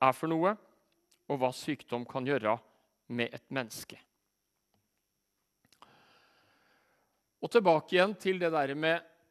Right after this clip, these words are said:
den skammen som kvinnen opplevde.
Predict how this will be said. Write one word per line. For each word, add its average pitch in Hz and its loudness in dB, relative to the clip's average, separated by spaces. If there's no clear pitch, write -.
den 151 -8
skammen 160 -4
som 156 -2
kvinnen 135 -4
opplevde. 101 -6